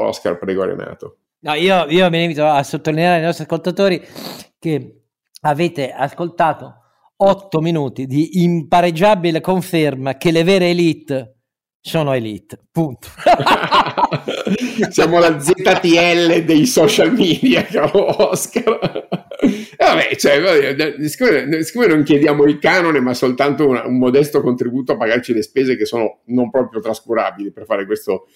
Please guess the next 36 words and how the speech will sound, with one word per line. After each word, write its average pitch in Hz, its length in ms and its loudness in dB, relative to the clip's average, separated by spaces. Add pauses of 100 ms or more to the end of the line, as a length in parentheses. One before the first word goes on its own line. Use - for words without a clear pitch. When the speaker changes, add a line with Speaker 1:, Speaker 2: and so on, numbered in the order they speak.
(280)
Speaker 1:
questo 107 640 -2
podcast, - 800 -4
certamente 120 500 -2
ci, - 120 -14
voglio 123 160 -2
dire, 113 180 2
ci - 180 -4
smeniamo 123 480 0
dei 117 140 -2
soldi, 117 340 0
voglio 110 240 0
ricordarlo 113 720 -2 (340)
a 101 140 -8
chi 113 140 -6
ci - 80 -6
ascolta, 92 720 -4 (340)
che, - 280 -2
cioè, 170 160 -2
visto 190 340 0
che 214 120 2
ce 220 140 4
lo 220 160 6
paghiamo, 151 600 0
caro 131 400 2
Oscar, 117 320 -2
ma 147 160 2
avremo 233 340 2
sto - 280 0
cacchio 147 420 0
di 139 120 0
diritto 135 400 2
di 131 120 2
sceglierci 135 560 2
chi 151 100 -2
ci - 120 0
ascolta 302 440 0